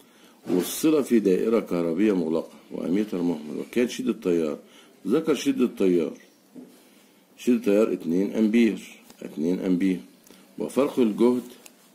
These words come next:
وفرق الجهد يبقى ال V بتساوي تمانية من عشرة فولت. احسب التوصيلية. هنا المرة دي عشان نحسب التوصيلية لازم نحسب المقاومة النوعية. هو كان يجب يقول لك إيه؟ احسب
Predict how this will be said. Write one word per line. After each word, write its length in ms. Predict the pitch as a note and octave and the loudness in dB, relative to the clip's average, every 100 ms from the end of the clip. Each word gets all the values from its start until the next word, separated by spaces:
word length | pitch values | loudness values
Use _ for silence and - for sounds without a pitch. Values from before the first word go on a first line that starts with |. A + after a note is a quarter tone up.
| _ _ - - - | _ _ -20 -20 -10
وفرق 380 | - - A2+ A2+ | -8 -2 -2 0
الجهد 400 | F#2+ - G2+ G2 | -2 0 0 2
يبقى 180 | E2+ E2 | -2 -2
ال 80 | C#2+ D2+ | -6 -2
V 260 | F#2 G#2+ G#2+ - _ _ _ _ _ _ - | 2 2 -2 -16 _ _ _ _ _ _ -6
بتساوي 580 | D#2+ - F2+ F#2 F#2+ F#2 - _ _ _ _ - - | -6 -2 2 4 4 0 -6 _ _ _ _ -14 -6
تمانية 400 | D2+ E2 F#2 F#2+ | -2 0 2 2
من 140 | G2+ | 0
عشرة 400 | G#2 A#2 F#2 G2 F#2 - _ - - - _ - | -2 -4 -8 -14 -16 -20 _ -20 -20 -20 _ -10
فولت. 300 | F2 G2+ F#2 - - - | 0 0 0 -10 -12 -8
احسب 280 | A2 - - | -8 -6 -8
التوصيلية. 840 | - - - - C2 A#1+ - - - B1 - _ - - _ - | 0 0 0 -4 -6 -8 -8 -10 -10 -16 -18 _ -20 -20 _ -2
هنا 160 | A#2+ E3 | 0 4
المرة 300 | D3 A#2 B2 | 4 4 4
دي 60 | B2 | 2
عشان 160 | B2 | 0
نحسب 120 | A#2+ | -8
التوصيلية 260 | - G#2 G#2+ | -4 -2 2
لازم 320 | G2+ G2+ G2+ | 2 2 2
نحسب 320 | A#2+ - F#2+ | 2 0 -2
المقاومة 520 | F2 E2 D#2+ B2+ C#3 A2 | 0 0 -2 0 2 2
النوعية. 440 | F2 D2 B1+ G#1+ _ _ _ - - - - E2 | 0 -4 -6 -10 _ _ _ -20 -20 -20 -8 -2
هو 160 | E2+ | 0
كان 240 | E2 F#2 G#2+ | 0 2 2
يجب 240 | C3+ C3 | 4 4
يقول 140 | C3 B2+ | 4 2
لك 180 | A#2+ | 2
إيه؟ 280 | A2+ A2 A2 | 0 0 -2
احسب 400 | C3 - - D3+ | -6 -4 -2 -2